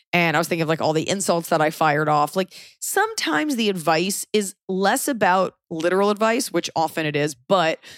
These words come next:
sometimes it's about providing you with enough things in your arsenal to either reinforce the fact that you're right, give you ideas on what you can say, and just let you know that you have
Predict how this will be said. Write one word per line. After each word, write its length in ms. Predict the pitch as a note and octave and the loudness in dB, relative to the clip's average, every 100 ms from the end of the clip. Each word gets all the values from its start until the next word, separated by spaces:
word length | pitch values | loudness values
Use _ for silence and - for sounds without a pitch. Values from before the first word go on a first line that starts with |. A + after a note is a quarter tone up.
| - _ | -20 _
sometimes 380 | C4+ D4+ E4+ D#4 | -2 0 0 -2
it's 120 | C4 | -2
about 300 | A3+ F#3+ F3+ | 2 2 2
providing 600 | - F3 C#3 C#3+ D#3 D#3+ | -2 -2 2 2 2 -2
you 220 | E3 E3 E3 | 0 0 2
with 260 | E3+ E3 - | 0 -2 -4
enough 640 | E3+ E3+ F3 F3+ F#3 - | -4 -2 0 0 -2 -12
things 400 | - - F3+ F3+ E3+ | -14 -4 -2 0 -2
in 80 | |
your 120 | D#3+ - | -2 0
arsenal 440 | D3+ D3+ E3 C#3+ | 0 0 -2 -4
to 100 | D3+ | -2
either 240 | F3+ F3+ F3 | -2 0 0
reinforce 540 | F3+ G3+ G#3 F#3 F3+ | 0 -2 0 0 0
the 100 | - | -2
fact 240 | - E3 - | -2 -2 -2
that 160 | E3+ | -2
you're 120 | D#3 | -2
right, 440 | D3+ F#3+ G3 G3 - - - _ | 2 2 2 0 -4 -14 -18 _
give 140 | G#3 F#3 | -2 2
you 160 | G3 | 0
ideas 520 | - D#3 E3+ G3+ G#3 G3 | 0 -2 -2 2 2 2
on 120 | E3+ | 0
what 180 | E3 A#2+ | -2 -2
you 100 | F3 | -6
can 180 | E3+ | -6
say, 280 | D#3+ G3+ F#3 | -2 0 0
and 140 | - G3+ | 0 -4
just 140 | - | -2
let 100 | C4 | -2
you 100 | A#3+ | -2
know 160 | A#3+ G3+ | 0 0
that 120 | F#3 | 0
you 140 | F#3+ | 2
have 140 | F3+ | 2